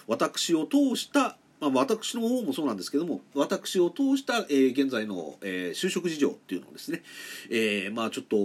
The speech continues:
ご披露させていただいたわけなんですけどもね、やっぱり、あの、あとそれとあの、あれですね、えー、やっぱりこれだけこう、なんつうんですかね、えー、リアクションいただいたってことは、こう、再就職事情について、え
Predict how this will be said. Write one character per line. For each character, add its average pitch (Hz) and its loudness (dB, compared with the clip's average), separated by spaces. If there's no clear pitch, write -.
ご 120 0
披 143 4
露 113 6
さ 101 -4
せ - -8
て 101 -4
い 98 -2
た 113 -4
だ 113 0
い 107 -2
た 117 0
わ 131 2
け 120 -4
な 82 -8
ん 80 -14
で 82 -8
す - -6
け 85 -10
ど 82 -14
も 85 -14
ね、 85 -12
や 87 -6
っ - -12
ぱ 104 -4
り、 98 -4
あ 113 -4
の、 107 -4
あ 226 0
と 226 0
そ 175 2
れ 170 0
と 180 4
あ - 2
の、 165 2
あ 175 2
れ 190 4
で 220 2
す 214 -2
ね、 175 2
え 160 2
ー、 - -20
や 180 2
っ - -
ぱ 294 2
り - 2
こ - 2
れ 285 6
だ 320 2
け 294 -2
こ 277 6
う、 - -10
な 247 2
ん 247 -4
つ - -8
う - -2
ん - -2
で 147 -2
す 131 -6
か 113 -4
ね、 117 -2
え 107 2
ー、 - 2
リ 127 4
ア 160 0
ク - -10
シ - -2
ョ 175 2
ン 165 2
い 160 -6
た 175 0
だ 175 2
い 165 0
た 185 -2
っ - -8
て - -6
こ - -2
と 107 -2
は、 95 0
こ 92 -2
う、 - -14
再 202 0
就 254 0
職 262 0
事 240 -6
情 233 0
に 117 -2
つ - -6
い 110 -2
て、 95 -2
え 101 -6